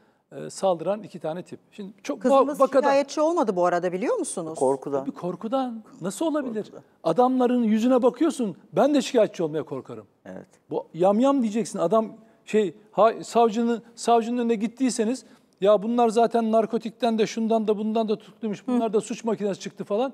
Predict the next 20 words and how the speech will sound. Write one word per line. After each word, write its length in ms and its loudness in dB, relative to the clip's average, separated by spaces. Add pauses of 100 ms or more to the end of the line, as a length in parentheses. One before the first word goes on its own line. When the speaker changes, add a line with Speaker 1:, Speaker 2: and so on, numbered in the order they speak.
(100)
Speaker 2:
Maalesef. 540 -4 (100)
Speaker 1:
"Aman 140 -6
savcım 480 -6
ben 120 -2
şikayetçi 460 -6
değilim. 180 -6
Gözünü 260 -4
seveyim 240 -4
beni 160 -6
bırakın. 340 -4 (360)
Speaker 2:
<gasps> 220 -12
Speaker 1:
Ne 60 -4
haliniz 380 2
varsa 220 0
görün." 320 0
der. 180 2 (220)
Kız 200 -8
gider. 340 0 (520)
İşte 180 0
kanun, 580 -2